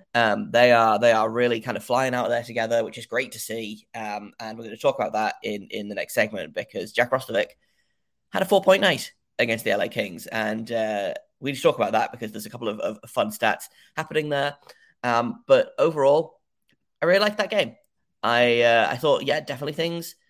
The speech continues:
things to improve on, but I liked it a lot. Um, face-offs could have been a little bit better. Obviously, I'd like to have seen the power play get a goal or two if they had seven opportunities.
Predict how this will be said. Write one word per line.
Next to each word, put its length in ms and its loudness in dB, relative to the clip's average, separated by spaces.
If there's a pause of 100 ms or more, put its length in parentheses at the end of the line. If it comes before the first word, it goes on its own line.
(240)
things 160 -4
to 80 -2
improve 380 -2
on, 260 0
but 400 2
I 60 -8
liked 260 -2
it 60 -2
a 60 0
lot. 360 2 (220)
Um, 460 -4 (120)
face-offs 400 0
could 140 -4
have 40 -2
been 200 -2
a 80 -4
little 180 0
bit 140 -6
better. 400 6
Obviously, 240 0
I'd 80 -2
like 200 0
to 60 -6
have 80 -8
seen 140 -8
the 60 -20
power 200 4
play 240 0
get 260 0
a 40 -10
goal 340 -2
or 80 -2
two 220 -4
if 100 -8
they 80 -12
had 140 -12
seven 400 -4
opportunities. 840 -10